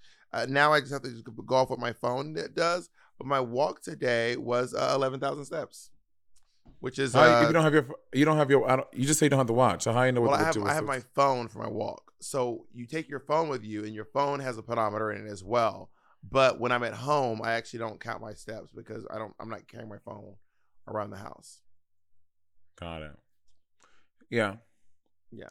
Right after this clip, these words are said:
Speaker 2: And also, I mean, yeah, I mean, you just find, like, something, like, like, you have to, if you are going to the gym or you want to go, there has to be some, like, that, that doesn't have to be, but I imagine or assume there's some reason why you want to do it. Either you want to be healthier, or you want to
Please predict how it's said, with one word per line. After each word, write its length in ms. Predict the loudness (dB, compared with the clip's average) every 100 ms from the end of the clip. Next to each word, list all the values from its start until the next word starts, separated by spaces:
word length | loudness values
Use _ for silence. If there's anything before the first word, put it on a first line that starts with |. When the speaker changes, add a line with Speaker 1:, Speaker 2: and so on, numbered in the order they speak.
| -20 -6
Speaker 2:
And 80 | 0
also, 200 | 2 4
I 100 | 2
mean, 160 | 2 4
yeah, 180 | 6 6
I 60 | 2
mean, 180 | -2 -6
you 260 | -8 -10
just 240 | -6 -2 0
find, 240 | 0 0
like, 100 | 0
something, 480 | -2 -2 -4 -8 -14 -18 -20
like, 140 | -20 -20 -20 -20 _ -20 -16 -4
like, 120 | 2
you 100 | 4
have 220 | 6 4
to, 120 | 4
if 140 | -2 0
you 140 | 4
are 80 | 4
going 340 | 4 0 0
to 80 | 0
the 100 | -4
gym 520 | 0 2 2 -2 -6 -4
or 80 |
you 140 | 0 2
want 220 | 2 2
to 40 |
go, 60 | 0
there 160 | 4 4
has 100 | 2
to 60 |
be 80 | -2
some, 320 | -4 -4 -2
like, 180 | -2 -2
that, 320 | 2 4 4
that 80 | 4
doesn't 200 | 2 2
have 160 | 2 2
to 100 | 2
be, 120 | 2
but 240 | 2 2 -2 -14 -16 -2
I 80 | 2
imagine 640 | 4 2 2 4 4 2
or 100 | 2
assume 380 | 2 2 0 4
there's 160 | 4 2
some 320 | 0 2 4
reason 300 | 2 2 4
why 180 | 6 6
you 140 | 4
want 140 | -2
to 60 | -4
do 200 | -2 2
it. 100 | 2
Either 240 | 0 -2
you 100 | -4
want 240 | -6 -6 -6
to 120 | -8
be 160 | -8 -4
healthier, 500 | -4 -2 0 2 2
or 120 | 2
you 100 | 0
want 180 | -2 -6
to 300 | -4 -4 -4